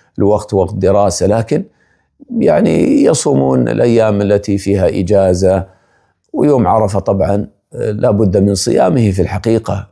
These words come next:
لأنه كما قال النبي صلى الله عليه وسلم: "صيام يوم عرفة"، لما سئل عنه قال: "يكفر السنة الماضية والباقية".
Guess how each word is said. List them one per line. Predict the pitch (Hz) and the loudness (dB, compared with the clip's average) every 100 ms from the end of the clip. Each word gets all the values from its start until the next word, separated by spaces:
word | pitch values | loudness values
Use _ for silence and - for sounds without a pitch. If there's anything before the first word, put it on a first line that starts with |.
| _ 131 | _ -8
لأنه | 104 95 92 98 101 - - _ _ _ _ - | -2 2 2 2 0 -2 -6 _ _ _ _ -2
كما | 113 104 | 0 0
قال | 92 101 98 | 0 0 2
النبي | 95 95 92 | 2 0 -2
صلى | - 92 | -2 0
الله | 90 85 | 0 0
عليه | 87 | -2
وسلم: | 90 110 110 113 113 _ _ _ _ _ - | -2 0 2 2 -2 _ _ _ _ _ -10
"صيام | - 131 107 98 | -2 2 2 4
يوم | 98 95 | 2 2
عرفة"، | 71 110 104 107 117 - | 0 0 0 -2 -6 -4
لما | 107 90 | -2 -2
سئل | - 104 98 | 0 0 2
عنه | 107 92 | 2 -2
قال: | - 101 101 | -2 0 2
"يكفر | 101 107 - - | 0 -2 -2 -4
السنة | 101 117 104 95 | -2 0 0 0
الماضية | 98 107 135 135 135 269 - _ _ _ | 2 2 2 0 0 0 -4 _ _ _
والباقية". | 123 110 92 101 95 - - - | 0 2 2 2 0 -4 -8 -8